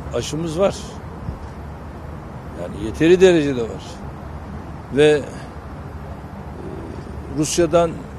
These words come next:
şu anda yine yaptığımız görüşmelerle Sputnik aşısı inşallah geliyor, gelecek.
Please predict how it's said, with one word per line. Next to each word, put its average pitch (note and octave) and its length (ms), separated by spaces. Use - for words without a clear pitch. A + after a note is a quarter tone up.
şu D#3+ 100
anda D#3 260
yine D#3 200
yaptığımız D3 760
görüşmelerle D3 880
Sputnik - 640
aşısı D3+ 480
inşallah D#3 600
geliyor, D#3 300
gelecek. C#3+ 500